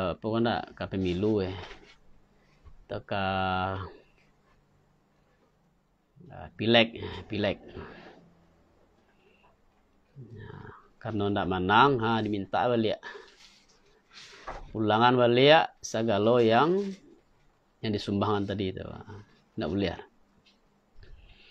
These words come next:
Illa nan kalai bahwa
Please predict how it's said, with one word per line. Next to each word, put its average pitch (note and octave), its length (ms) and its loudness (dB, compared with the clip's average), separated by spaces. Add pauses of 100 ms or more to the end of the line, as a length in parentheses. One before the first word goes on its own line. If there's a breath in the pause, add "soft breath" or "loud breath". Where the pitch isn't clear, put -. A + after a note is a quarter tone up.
(1400 soft breath)
Illa F#3+ 640 12
nan F#3 320 6
kalai F3 560 10
bahwa D#3+ 880 10